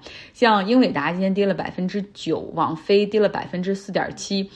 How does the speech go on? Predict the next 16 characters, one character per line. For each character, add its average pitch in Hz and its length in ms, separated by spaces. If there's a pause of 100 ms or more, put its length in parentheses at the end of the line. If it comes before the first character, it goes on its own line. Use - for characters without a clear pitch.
(220)
那 240 80
个 208 80
电 220 240
动 202 160
车 214 240
的 202 140
公 185 180
司 190 160
Rivian 190 580 (140)
跌 190 120
了 185 80
百 160 160
分 180 160
之 202 80
二 226 220
十。 - 360